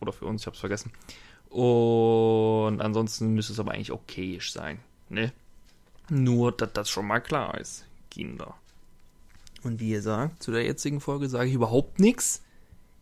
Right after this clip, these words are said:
weil beleidigt. Und mit beleidigt meine ich zu faul. Muss heute noch mit einem fertig werden.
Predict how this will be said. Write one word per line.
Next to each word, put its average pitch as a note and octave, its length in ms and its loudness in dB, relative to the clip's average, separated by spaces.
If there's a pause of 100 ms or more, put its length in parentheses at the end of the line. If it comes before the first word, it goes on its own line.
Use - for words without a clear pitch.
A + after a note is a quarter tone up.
(680)
weil D#3 560 4 (520)
beleidigt. A2+ 600 4 (1120)
Und G#2 120 -4
mit F#2 160 -12
beleidigt C3 580 2
meine D#3 220 2
ich D3+ 100 -6
zu - 120 -4
faul. - 340 -2 (1300)
Muss A#2 200 2
heute A#2+ 180 4
noch A#2 100 2
mit A#2+ 140 0
einem A2+ 180 0
fertig - 360 -10
werden. - 140 -14